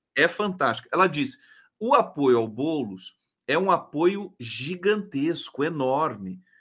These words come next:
Pelo, pelo significado, né? Pelo significado. É, um, um, enfim, um, um líder, né, de movimentos sociais, é o Boulos, é, no momento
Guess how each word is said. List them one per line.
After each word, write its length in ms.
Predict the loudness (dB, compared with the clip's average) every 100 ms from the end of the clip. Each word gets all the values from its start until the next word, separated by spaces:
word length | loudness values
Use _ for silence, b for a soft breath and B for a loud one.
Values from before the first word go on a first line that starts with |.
| _ _ 0
Pelo, 280 | 2 2 -2
pelo 260 | 4 4 6
significado, 1200 | -2 -6 -6 -6 -8 -12 -2 4 4 2 -6 -16 _ -6
né? 280 | -2 -2 -6 -8
Pelo 160 | -6
significado. 880 | -6 -10 -10 -10 -2 2 2 0 -10 b b b -2
É, 320 | 2 4 2 -2
um, 80 |
um, 920 | -4 -4 -4 -4 -4 -2 -4 -4 -8 -12
enfim, 340 | -14 -6 -4 -4
um, 160 | -6 -6
um 160 | -2
líder, 420 | 0 0 2 2 2 -8
né, 240 | 0 2 2
de 200 | 0 -4
movimentos 520 | 0 -2 0 -4 -4
sociais, 480 | -6 0 4 4 2
é 40 |
o 100 | -2
Boulos, 580 | 0 2 2 0 -4 -20 _ b b b 0
é, 260 | 4 6 4
no 160 | 0
momento 800 | 2 0 0 -2 -2 -6 -10 -16